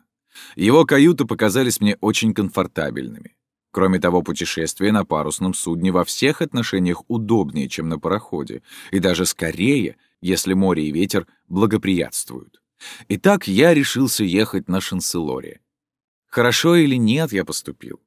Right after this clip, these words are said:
придется ли мне раскаиваться в моем решении, все это покажет будущее.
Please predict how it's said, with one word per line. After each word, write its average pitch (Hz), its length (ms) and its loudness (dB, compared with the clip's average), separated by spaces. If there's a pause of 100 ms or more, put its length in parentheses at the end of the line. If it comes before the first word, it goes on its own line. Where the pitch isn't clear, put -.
придется 95 420 0
ли 90 80 0
мне 87 140 0
раскаиваться 92 840 0
в 73 60 -8
моем 80 220 -2
решении, 65 600 -8 (320)
все 220 240 6
это 190 180 4
покажет 120 640 0
будущее. 76 840 -6